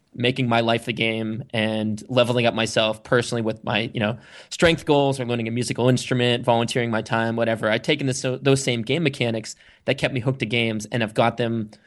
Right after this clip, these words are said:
got me hooked on making progress and being more productive with myself.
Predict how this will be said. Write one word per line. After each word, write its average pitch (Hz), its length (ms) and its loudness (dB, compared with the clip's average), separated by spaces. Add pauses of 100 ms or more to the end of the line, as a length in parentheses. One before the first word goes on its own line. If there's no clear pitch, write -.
(160)
got 143 180 2
me 139 240 6
hooked 135 420 0
on 120 420 -2
making 123 300 0
progress 113 480 0
and 113 80 -4
being 113 160 0
more 117 120 -2
productive 110 340 0
with 110 100 -6
myself. 101 420 0